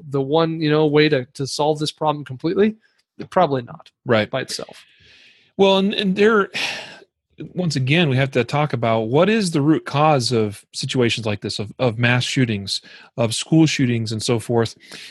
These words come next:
Speaker 2: Let's shift the, let's shift gears a little bit here. And certainly anyone listening, I'm curious,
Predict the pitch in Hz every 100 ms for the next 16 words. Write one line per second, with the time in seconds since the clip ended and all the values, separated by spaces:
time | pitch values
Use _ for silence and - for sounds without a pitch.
0 | _ 147 175 180 269 - 180 - 185 -
1 | 220 - 208 170 127 123 120 113 110 120
2 | 127 - - - 147 - 208 151 180 196
3 | 151 175 - 120 120 123 _ _ _ -
4 | 147 135 175 175 -